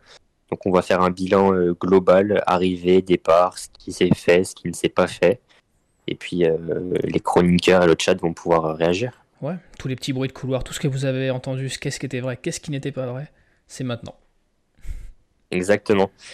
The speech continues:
Speaker 1: Donc on va commencer par les départs déjà. Donc, euh, les départs qui ont été, euh, officiels tout d'abord. Donc, euh, le plus important, je pense, et tout le monde sera d'accord là-dessus, euh, quasiment, c'est celui de Jean-Philippe Crasso qui est intervenu, euh, dès le début de l'été.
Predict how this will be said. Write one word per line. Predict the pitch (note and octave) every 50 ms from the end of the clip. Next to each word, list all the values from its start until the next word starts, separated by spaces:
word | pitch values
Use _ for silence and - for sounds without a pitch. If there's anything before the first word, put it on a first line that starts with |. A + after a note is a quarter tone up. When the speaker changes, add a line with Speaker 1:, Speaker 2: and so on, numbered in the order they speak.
| - - _ -
Speaker 1:
Donc | F#2+ - -
on | G2+
va | G2 F#2+
commencer | - A2 G#2 G#2 G2 - - A2 G#2
par | - F#2+ F2+
les | F#2 F2+
départs | F2 G2 G2 - B2+ C#3 C3+ A2+
déjà. | G#2 G2 F#2+ G#2 B2 C#3+ _ _ _ - - _ _ - A2
Donc, | G#2 G#2 G2+ -
euh, | G2
les | F#2+ F2+ G2
départs | F#2+ G#2 G#2 G2+ A#2 A#2 A2 -
qui | - - -
ont | G2+ G2
été, | G2 F#2+ - - G2+ G2+ G2
euh, | F#2 F2+ F2 E2+ E2+ E2+ -
officiels | - G2 F#2+ - - - - - B2 C3 -
tout | - G#2+
d'abord. | F#2+ F#2 F#2+ G#2+ C3 C3 - - -
Donc, | G2+ G2 F#2 F2 -
euh, | F2+ F2 F2 F2 F2+
le | F2 F2+ F2+ - - - - - - - -
plus | G#2 G2 G2+
important, | F#2 F2+ - F#2+ - - A2+ A2+ G#2+
je | G2 F#2
pense, | E2+ - G#2 G#2 A2 A2+ A2 - - -
et | E2+ -
tout | - F#2
le | F2+
monde | F2+ -
sera | - - F2+
d'accord | F2 F2 - F2+
là-dessus, | F2+ F2+ F2 - - - G2+ G2+ A2 A2 _ _ _ -
euh, | F2 E2+ E2+ E2+
quasiment, | E2 - F2+ F2 F2 F2 F2+ F#2+ G2+ G#2
c'est | G2 - - F2+ F2 F2
celui | - - - F#2+
de | F#2
Jean-Philippe | G2 F#2 - - - F#2 F#2+ -
Crasso | - - - F2+ - - - G2 G#2+
qui | G#2+ - - F2
est |
intervenu, | E2+ - F2 E2+ E2+ F2 F2 F2+ F2+ F#2 F#2 F2+
euh, | E2+ E2 E2 - _ _ - - _ _ _ _ -
dès | - F#2+ G#2
le | G#2 G#2
début | G#2+ G2+ G#2 G2+
de | G2+
l'été. | G2 F#2+ F#2 - A2+ A#2+ B2+ -